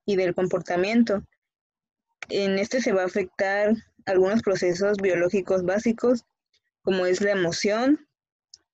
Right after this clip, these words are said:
la motivación, la conducta, el aprendizaje y el lenguaje, entre otros. Esto va a dificultar a la persona su adaptación en el entorno cultural y social en el que vive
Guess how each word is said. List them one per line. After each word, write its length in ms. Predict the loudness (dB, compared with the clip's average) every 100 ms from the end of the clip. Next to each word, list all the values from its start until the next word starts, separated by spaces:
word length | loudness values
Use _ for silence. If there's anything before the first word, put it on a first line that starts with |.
| _
la 180 | -6 -2
motivación, 920 | 0 0 2 0 0 -2 -2 0 0 -2
la 180 | -4 -4
conducta, 800 | -2 -2 2 2 2 0 -2 -2 -4 _ _ -20 _ -6
el 120 | 0
aprendizaje 960 | 0 0 0 0 -2 -4 -4 -2 -4 -4 -6 0
y 120 | 2
el 140 | 2
lenguaje, 600 | 2 2 0 0 -2 0
entre 260 | 0 2 0
otros. 440 | 0 0 -2 -2 _ _ _ _ _ _ -8
Esto 300 | -6 -2 0
va 60 |
a 40 | 0
dificultar 640 | 0 0 2 0 0 -2
a 80 | 0
la 340 | 0 0 -2 -2
persona 600 | -4 -2 -2 -2 0 0
su 140 | 0
adaptación 840 | 0 0 -2 -4 -2 -2 2 2 0 -10
en 160 | -4 -2
el 100 | 0
entorno 920 | 0 0 0 2 0 0 0 0 -2 -6 _
cultural 720 | -4 0 2 2 2 0 -2 -2
y 120 | -6 -2
social 500 | -2 -2 -2 0 -2 -6 -20 _ _ _ _
en 160 | -4 0
el 140 | 0
que 160 | 0 0
vive 400 | 2 0 -2